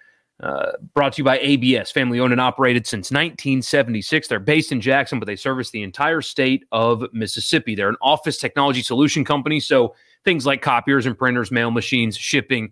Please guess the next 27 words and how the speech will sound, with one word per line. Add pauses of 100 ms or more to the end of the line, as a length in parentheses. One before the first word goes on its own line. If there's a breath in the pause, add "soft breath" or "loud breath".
(260)
document
management,
voice
over
I
P,
phone
systems, (320 soft breath)
I
T
projects,
cloud
storage,
data
security, (440)
virtual
C
I
O,
stuff
like
that. (100)
Office
technology
solutions
is
what